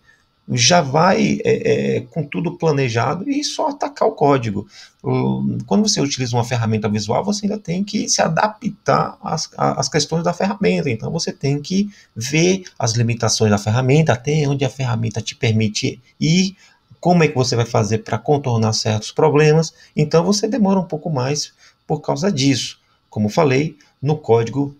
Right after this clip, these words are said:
do que, <laughs> ao contrário do que muita gente pensa, é muito mais rápido, muito mais fácil você implementar, porque você estrutura o pensamento, diz mais ou menos o que é que você quer no pensamento,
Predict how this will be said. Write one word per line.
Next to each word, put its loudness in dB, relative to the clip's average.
do -2
que, 0
<laughs> 0
ao -2
contrário -2
do -8
que -4
muita -2
gente -6
pensa, 0
é -2
muito -4
mais -2
rápido, -4
muito -4
mais -2
fácil -2
você -6
implementar, -4
porque -10
você -8
estrutura -4
o -4
pensamento, -2
diz -6
mais 2
ou 2
menos 2
o 0
que -4
é 0
que -8
você -2
quer -2
no 2
pensamento, -2